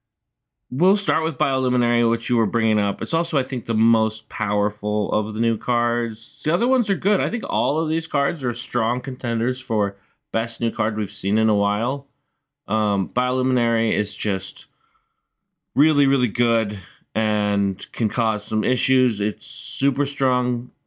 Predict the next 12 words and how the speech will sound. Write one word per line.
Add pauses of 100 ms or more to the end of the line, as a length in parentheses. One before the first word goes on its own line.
play
early,
especially
if
you
can
get, (120)
um, (200)
I
don't
know,
like,